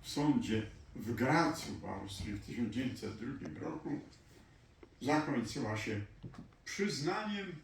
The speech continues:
racji Polakom. Bo i Węgrzy, i Austriacy domagali się, że to ma być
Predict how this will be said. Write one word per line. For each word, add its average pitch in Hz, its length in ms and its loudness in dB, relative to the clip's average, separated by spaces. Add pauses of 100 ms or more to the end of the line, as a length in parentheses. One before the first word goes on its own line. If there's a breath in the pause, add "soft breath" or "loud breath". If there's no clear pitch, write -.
(420)
racji 113 840 0 (680)
Polakom. 101 580 -2 (2250)
Bo 113 400 2 (640)
i 180 400 2
Węgrzy, 147 560 4 (440)
i - 260 0
Austriacy 139 840 -2 (1400)
domagali 151 800 6
się, 147 200 -4
że 120 180 -2
to 117 140 -6
ma 104 160 -2
być 98 380 -8